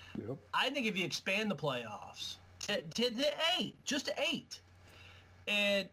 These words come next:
Speaker 2: you are gonna get more kids that are gonna go to more schools, and you're gonna build more consistent programs.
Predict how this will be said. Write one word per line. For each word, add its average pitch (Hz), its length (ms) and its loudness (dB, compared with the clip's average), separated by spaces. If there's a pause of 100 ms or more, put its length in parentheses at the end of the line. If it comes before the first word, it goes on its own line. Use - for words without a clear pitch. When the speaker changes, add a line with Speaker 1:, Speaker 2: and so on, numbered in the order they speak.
Speaker 2:
you 220 360 2
are 330 100 4
gonna 262 200 2
get 233 240 2
more 208 220 2
kids 202 320 0
that 175 100 -2
are 180 80 2
gonna 180 180 2
go 160 340 2 (140)
to 165 140 -2
more 160 240 2
schools, 151 500 0
and 143 120 0
you're 165 100 2
gonna 170 180 2
build 143 560 2 (420)
more 165 240 4
consistent 143 640 -2
programs. - 760 -6